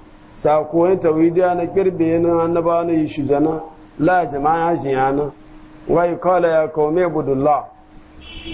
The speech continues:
<clears throat> Kala gan ya qaumi ya jama'a miji.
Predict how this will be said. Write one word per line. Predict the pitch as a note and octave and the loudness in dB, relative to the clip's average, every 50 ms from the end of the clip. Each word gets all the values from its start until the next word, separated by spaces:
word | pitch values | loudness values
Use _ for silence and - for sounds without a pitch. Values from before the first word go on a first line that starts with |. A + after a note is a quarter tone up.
| - - - - - - - - - - - - C#2 C#2 - - - - - - - - - - - - - - - | -16 -16 -18 -20 -18 -18 -14 -14 -12 -12 -10 -10 -10 -10 -10 -10 -10 -14 -16 -18 -20 -20 -20 -20 -20 -20 -20 -6 -2
<clears throat> | - A#3+ G#3+ F#3 D#3+ - - - - - - - - - - - - - - - - - - - - - - - - - | 0 0 2 0 -2 -2 -6 -12 -18 -20 -20 -20 -20 -20 -20 -20 -20 -20 -20 -20 -20 -20 -20 -20 -20 -20 -20 -20 -8 -4
Kala | G3+ G#3+ - G#3+ G#3 F#3+ F3+ F3 F3 E3+ | 0 2 2 2 2 4 2 2 2 0
gan | D#3 F#3+ G3+ G#3 G#3 G#3 G#3 | -2 -2 0 0 0 2 2
ya | G3 G3 G3+ G3+ G3+ G#3 | 2 4 4 2 2 0
qaumi | G3+ G#3 A#3 A#3 A3+ G#3+ G3+ G3 | 0 0 0 0 0 2 2 2
ya | G3 G3+ G3 G3 G3 | 4 4 4 2 2
jama'a | E3 F3+ F3 F#3 G3+ G#3+ A3 | -2 -2 -2 0 0 0 2
miji. | G#3+ G3+ F#3+ E3+ D#3+ D#3 C3+ A#2 | 2 2 0 0 0 -2 -4 -6